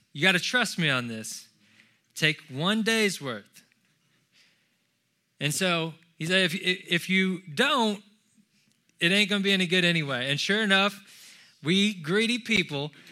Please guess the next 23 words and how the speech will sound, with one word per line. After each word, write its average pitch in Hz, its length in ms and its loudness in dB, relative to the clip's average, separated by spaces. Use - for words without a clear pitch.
try, 214 220 8
<laughs> - 220 -14
we 190 120 2
try 233 200 4
to 220 80 4
take 214 240 2
more 214 360 4
than 233 200 0
one 233 260 2
day, 190 440 6
and 175 120 4
sure 233 380 6
enough, 196 560 6
just 208 260 0
like 214 220 0
God 190 260 4
said, 165 220 0
it 170 180 4
ain't 190 220 2
gonna 202 180 2
be 190 240 2
any 185 180 2
good. 123 460 -4